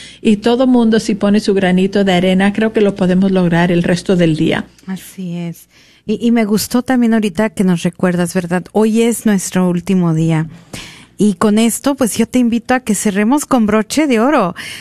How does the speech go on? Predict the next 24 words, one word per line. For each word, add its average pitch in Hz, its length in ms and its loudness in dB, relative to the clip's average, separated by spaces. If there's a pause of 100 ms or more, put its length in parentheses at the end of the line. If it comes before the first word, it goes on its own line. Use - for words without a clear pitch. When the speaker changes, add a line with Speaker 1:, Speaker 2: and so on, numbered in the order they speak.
(140)
Speaker 2:
Tenemos 240 800 2
que 233 320 0
sobrepasar 208 680 0
este 214 240 -2
radiotón. 202 520 0
¿Por 202 260 0
qué? 185 300 -2
Porque - 240 -2
estamos 294 360 2
de 320 120 0
celebración. 185 800 0 (360)
Me 220 220 4
encantaría, 214 720 0
hermanos, 185 380 0
de 185 140 0
verdad, 185 320 0
que - 160 -4
en 196 100 2
este 202 240 0
radiotón 202 540 0
de 214 100 2
verdad 190 300 2
marcáramos 196 720 2
historia. 185 580 0